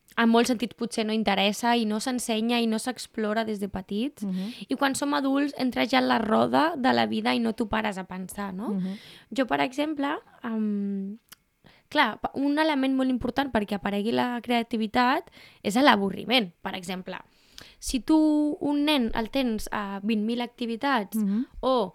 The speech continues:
Speaker 1: sempre superocupat, no tindrà temps a inventar-se que una capsa de cartró pot ser una nau espacial.
Speaker 2: Total.
Speaker 1: I pintar-la i dir, "Ah, sí!" i, i, i tenir aquest joc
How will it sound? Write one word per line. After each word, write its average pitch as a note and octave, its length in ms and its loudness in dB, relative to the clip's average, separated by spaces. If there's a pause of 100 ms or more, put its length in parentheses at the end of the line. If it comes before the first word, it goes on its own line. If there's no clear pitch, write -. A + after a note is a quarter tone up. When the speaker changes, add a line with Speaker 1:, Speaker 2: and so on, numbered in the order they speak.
(140)
Speaker 1:
sempre C4 380 0
superocupat, A#3 720 0
no C#4 120 2
tindrà C#4 300 2
temps A#3+ 260 2
a G3+ 240 2
inventar-se G3+ 640 0
que A3 80 -4
una G#3+ 160 0
capsa G#3 380 2
de G3 100 0
cartró G3 360 0
pot G3+ 200 -6
ser G#3+ 120 0
una G3 220 2
nau F#3+ 220 4
espacial. F#3 560 -6 (120)
Speaker 2:
Total. D#3+ 580 -8 (520)
Speaker 1:
I D4+ 140 2
pintar-la B3+ 560 4
i B3 60 2
dir, C#4 100 4
"Ah, F#4 120 4
sí!" G4+ 200 0 (180)
i, C#4 300 -4
i, A#3 280 -2
i C#4 80 -2
tenir C4+ 260 0
aquest A#3 300 -2
joc C4+ 280 4